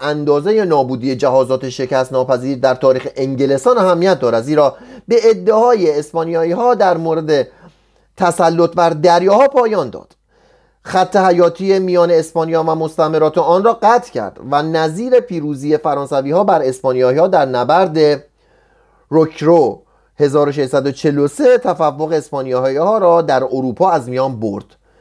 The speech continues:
اسپانیا که سخت گرفتار جنگ سی ساله شده بود، تصمیم گرفت همه چیز را به هلندی‌ها بدهد تا بتواند آزادانه با فرانسوی‌ها بجنگد. در سی ژانویه هزار ششصد و چهل و هشت در مونستر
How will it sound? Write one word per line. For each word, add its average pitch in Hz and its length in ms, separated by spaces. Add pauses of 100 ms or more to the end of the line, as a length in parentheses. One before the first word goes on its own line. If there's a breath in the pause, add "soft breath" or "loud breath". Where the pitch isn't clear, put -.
(600 soft breath)
اسپانیا 226 680
که 233 160
سخت 214 360
گرفتار 185 460
جنگ 165 340
سی 160 180
ساله 156 260
شده 151 280
بود، 185 280
تصمیم 185 400
گرفت 185 260
همه 226 260
چیز 180 260
را 170 120
به 165 100
هلندی‌ها 131 480
بدهد 117 400
تا 214 120
بتواند 185 520
آزادانه 135 560
با 208 120
فرانسوی‌ها 131 580
بجنگد. 104 580 (680 soft breath)
در 185 140
سی 202 240
ژانویه 180 420
هزار 170 220
ششصد 165 260
و - 20
چهل 156 220
و 139 40
هشت 180 360
در 156 140
مونستر 151 580